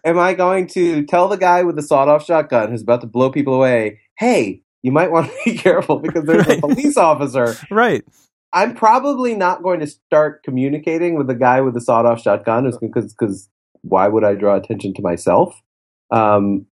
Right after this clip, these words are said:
Speaker 1: wouldn't the more likely thing to be to be like, um,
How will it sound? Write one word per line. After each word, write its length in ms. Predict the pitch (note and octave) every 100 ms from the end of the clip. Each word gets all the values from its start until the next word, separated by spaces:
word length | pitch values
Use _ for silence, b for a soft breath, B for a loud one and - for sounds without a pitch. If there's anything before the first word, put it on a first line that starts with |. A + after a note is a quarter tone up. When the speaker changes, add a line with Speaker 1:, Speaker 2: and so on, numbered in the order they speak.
| -
Speaker 1:
wouldn't 420 | A#2 B2+ C3 - -
the 80 | A2+
more 220 | A2 A2
likely 340 | A2 G#2+ G#2+
thing 240 | G2+ G#2 G2
to 60 |
be 260 | F#2 G2 G2
to 100 | F#2
be 140 | F#2
like, 360 | F#2+ F#2 F2 - _ _ _ _ _ _
um, 600 | G2+ F2+ E2+ D#2+ D#2 E2